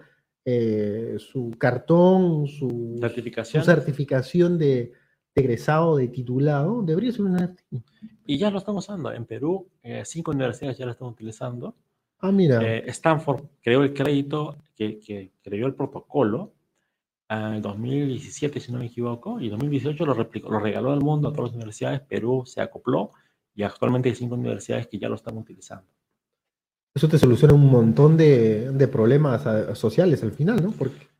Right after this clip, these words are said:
Speaker 2: Mira, te cuento un caso muy práctico. Antes una empresa, ¿cómo verificaba que tú eras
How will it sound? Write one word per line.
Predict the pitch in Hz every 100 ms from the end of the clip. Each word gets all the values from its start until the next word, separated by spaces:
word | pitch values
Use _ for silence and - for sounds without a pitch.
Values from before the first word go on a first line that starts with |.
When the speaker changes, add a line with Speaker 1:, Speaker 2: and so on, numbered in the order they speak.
| _
Speaker 2:
Mira, | 165 160 -
te | -
cuento | 156 151
un |
caso | 147 139
muy | 139 139
práctico. | 143 135 151 147 190 - _ _
Antes | - 160 147 165
una | 151
empresa, | 143 147 143
¿cómo | 143 143
verificaba | 131 110 117 - 131 123
que | 110
tú | - 123
eras | 120 120 120 -